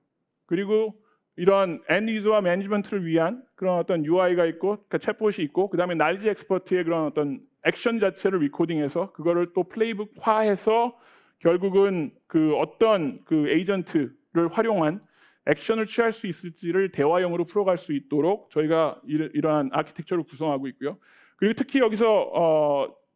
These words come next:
포인트를 하고 넘어가고 싶은 부분은 결국은 엘엘엠 자체는 저희가 개발한다기보다는 그 아저나 구글이 제공하는 엘엘엠을 활용을 하고 있고,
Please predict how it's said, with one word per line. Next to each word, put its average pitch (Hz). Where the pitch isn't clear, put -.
포인트를 220
하고 202
넘어가고 170
싶은 170
부분은 147
결국은 185
엘엘엠 220
자체는 180
저희가 156
개발한다기보다는 156
그 139
아저나 151
구글이 180
제공하는 160
엘엘엠을 147
활용을 175
하고 127
있고, 214